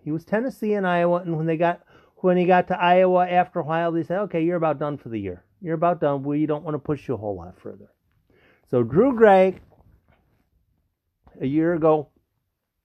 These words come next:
had been a high school pitcher at I M G Academy. Now he is a forty plus. Ben Leeper, a year ago, was pretty much an afterthought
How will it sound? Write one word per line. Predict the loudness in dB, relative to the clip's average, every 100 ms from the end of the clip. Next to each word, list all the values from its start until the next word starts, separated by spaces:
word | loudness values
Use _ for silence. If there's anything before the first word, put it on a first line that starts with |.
| _ _ _ -20 -12 -4
had | -2
been | 0 0 0 -4 -10 _ _ _ _ _ -4
a | -4
high | 0 0
school | 0 0 0
pitcher | 0 -4 -4 -6 -8 -10 _
at | -14 -6
I | -2 0
M | -2 -4
G | -2 -2
Academy. | -2 -4 -4 -2 -6 -10 -14 _ _ _
Now | -4 -2 0 -2
he | -4 -4
is | -4 -6 -4
a | -4
forty | -4 -2 -2 -2
plus. | -4 -6 -6 -12 _ _ _ _ _ _ _ _ _ _ _ _ _
Ben | -2 2 4 4
Leeper, | 2 0 0 -2 -2 _ _ _ _ _ _ -4
a |
year | 0 2 2 2
ago, | 4 4 4 2 -2 _ _
was | -8 -8
pretty | -8 -4 0 2
much | 0 -4
an | -6 -8 _
afterthought | -2 -2 -4 -6 0 2 4 2